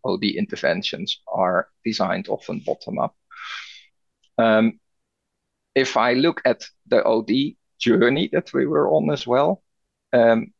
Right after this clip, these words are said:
O D, when I joined Shell seventeen years ago, um, O D practitioners were basically very much distributed across the company.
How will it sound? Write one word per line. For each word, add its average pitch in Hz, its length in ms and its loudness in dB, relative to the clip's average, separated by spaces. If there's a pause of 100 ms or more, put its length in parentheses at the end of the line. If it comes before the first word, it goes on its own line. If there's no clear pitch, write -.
(120)
O 139 180 2
D, 135 420 -2 (560)
when 120 140 4
I 156 180 2
joined 156 360 0
Shell 139 380 2 (560)
seventeen 123 400 0
years 120 300 2
ago, 113 420 0 (840)
um, 117 460 4 (840)
O 147 160 4
D 160 300 -2
practitioners - 1040 -2 (100)
were 123 160 4
basically 123 840 2 (1400)
very 139 260 2
much 131 320 -2
distributed 117 800 0
across - 480 -2 (380)
the - 60 -6
company. - 480 -4